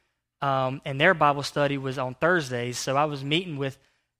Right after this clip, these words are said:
uh, Maria and Olga on Mondays and Zacharias and Lucrecia on Thursdays. But, um, Zacharias and Lucrecia were going with us also. Um,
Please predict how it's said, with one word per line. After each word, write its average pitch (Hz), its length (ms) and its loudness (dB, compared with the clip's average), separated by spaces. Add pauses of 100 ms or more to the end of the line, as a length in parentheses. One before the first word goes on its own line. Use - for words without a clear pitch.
uh, 143 140 0
Maria 147 380 0
and 156 100 0
Olga 160 240 2
on 143 160 0
Mondays 160 580 0
and 131 100 -12
Zacharias 143 500 -2
and 135 120 -10
Lucrecia 143 420 -6
on 127 120 -10
Thursdays. 135 640 -4 (480)
But, 139 300 -4 (220)
um, 131 500 -2
Zacharias 143 500 -2
and 131 120 -8
Lucrecia 147 320 -2
were 131 100 -6
going 131 300 -4
with 151 220 -2
us 127 160 -8
also. 143 500 -4 (800)
Um, 131 420 -6